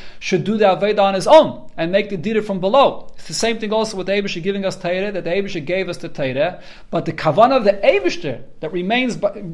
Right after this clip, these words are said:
by the Eibushter himself, it remains removed of the way Torah comes out and is formulated. But the, the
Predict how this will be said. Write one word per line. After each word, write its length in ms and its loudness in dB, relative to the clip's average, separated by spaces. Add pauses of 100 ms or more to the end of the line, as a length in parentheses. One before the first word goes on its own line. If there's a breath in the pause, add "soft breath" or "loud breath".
(260)
by 180 0
the 80 -2
Eibushter 400 0
himself, 640 2
it 120 -12
remains 460 -6
removed 480 -4
of 100 -6
the 80 -4
way 160 -2
Torah 340 -6
comes 280 -8
out 420 0 (260)
and 120 -4
is 100 -8
formulated. 560 -4
But 140 -8
the, 80 -8
the 280 -6